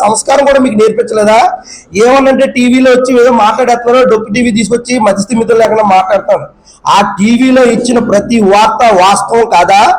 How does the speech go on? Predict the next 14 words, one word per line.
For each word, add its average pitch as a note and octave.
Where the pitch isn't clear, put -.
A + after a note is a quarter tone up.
అది G3
వాస్తవంగా C4+
అయితే E4
నిరూపించండి C#4+
అయ్యా. A#3
మీరు G#3+
ప్రెస్ G#3+
మీట్ B3+
పెట్టి A3+
ఆ -
వీడియోలు B3
చూపించండి. C4+
మేము B3+
ఆ -